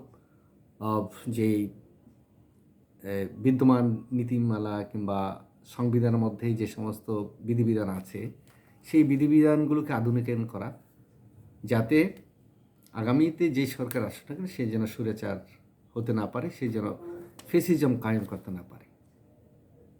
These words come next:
কর্তৃত্ববাদী জাতি হতে না পারে এবং প্রধানমন্ত্রী এবং রাষ্ট্রপতির মধ্যে একটা মানে, মানে, আহ,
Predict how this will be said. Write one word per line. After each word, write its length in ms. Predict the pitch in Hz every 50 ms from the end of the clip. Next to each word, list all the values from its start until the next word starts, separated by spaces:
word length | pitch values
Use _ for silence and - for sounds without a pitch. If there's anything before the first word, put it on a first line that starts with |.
| _ _ _ _ -
কর্তৃত্ববাদী 640 | 151 147 - - 180 180 - 175 165 160 147 143 135
জাতি 240 | 123 120 - -
হতে 220 | 110 110 110 - 98
না 120 | 98 90 -
পারে 140 | - 107 - - _ _ _ _ _ _ _ _ _ -
এবং 480 | 123 113 127 127 123 117 110 113 - - - _ _ _ _ _ _ _ _ _ -
প্রধানমন্ত্রী 600 | 127 120 131 135 139 139 143 139 - - 156 151
এবং 220 | 147 131 131 127 117
রাষ্ট্রপতির 520 | 113 113 113 - - 143 127 135 131 - 127
মধ্যে 480 | 123 120 110 113 117 - - 135 135
একটা 320 | 120 - - - 127 139 190 - - - _ _ _ _ -
মানে, 320 | 101 95 98 98 101 95 95 - - - - _ - - - _ _
মানে, 400 | - 190 104 98 98 98 95 85 - - - - - _ _ _ _ _ _ _ _ _ _ -
আহ, 300 | 104 104 104 101 98 98